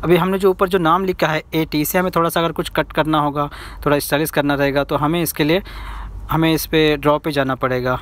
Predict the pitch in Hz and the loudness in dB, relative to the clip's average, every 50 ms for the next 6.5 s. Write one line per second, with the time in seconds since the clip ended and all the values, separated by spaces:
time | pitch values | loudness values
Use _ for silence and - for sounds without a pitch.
0 | - - - - - - - - - - - - - - - - - - - - | -6 -12 -14 -12 -12 -12 -14 -14 -16 -18 -20 -18 -18 -18 -16 -16 -16 -16 -16 -16
1 | - - - - - - - - - - - - - - - - - - - - | -14 -14 -14 -14 -14 -16 -16 -16 -16 -16 -14 -14 -14 -12 -12 -12 -12 -12 -12 -12
2 | - - - - 160 165 143 - 147 147 147 - 175 160 175 165 - - 180 190 | -12 -8 -2 0 0 2 2 2 0 2 2 0 0 0 0 -2 -2 -4 -8 -8
3 | - - - - 175 175 180 175 170 165 - 175 156 175 175 170 - 180 175 165 | -8 -8 -6 -2 -2 0 0 0 0 0 0 0 2 0 0 0 -2 -4 -2 -2
4 | 143 - - - 165 170 180 170 165 175 165 - - 147 160 151 - - 170 165 | -4 -4 -4 0 2 2 2 2 2 0 -2 -2 0 0 0 0 0 0 0 0
5 | - - 135 127 - 147 139 143 147 156 170 156 - - - 175 - 147 139 135 | 0 -2 -2 -2 -2 -2 -2 -2 0 0 -2 -2 -4 -4 -4 -2 -2 -2 -2 -2
6 | - - 127 131 131 131 131 131 131 | -2 -4 -2 -2 -2 -4 -4 -4 -6